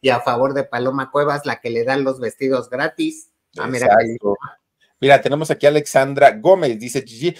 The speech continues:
Speaker 2: un saludito en española para doña Janie, Janie, que cumple ochenta años, que deje de estar de fea de modos y que vuelva a sus carnes,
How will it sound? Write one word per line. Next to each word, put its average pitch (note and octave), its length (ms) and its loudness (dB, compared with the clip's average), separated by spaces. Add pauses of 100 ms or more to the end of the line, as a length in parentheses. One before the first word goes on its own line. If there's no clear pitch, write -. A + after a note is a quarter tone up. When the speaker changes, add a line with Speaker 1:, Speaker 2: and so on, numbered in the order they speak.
(160)
Speaker 2:
un F#3 120 -4
saludito F#3+ 420 0
en D3 60 -6
española G#2+ 560 -2
para F#2+ 240 0
doña G2+ 640 -2 (160)
Janie, D3+ 680 -4 (440)
Janie, C3+ 680 -4
que G2 160 -8
cumple G3+ 640 -4 (280)
ochenta C3 760 0
años, A#2 420 -2
que A2 120 -6
deje C3 220 -6
de B2 100 -6
estar A#2+ 300 0
de A#2 120 -4
fea A#2 160 0
de A2 100 -4
modos E3+ 500 -2
y F3+ 280 -12
que F3+ 120 -10
vuelva B2 380 0
a G2 240 0
sus - 220 -16
carnes, A2+ 520 -2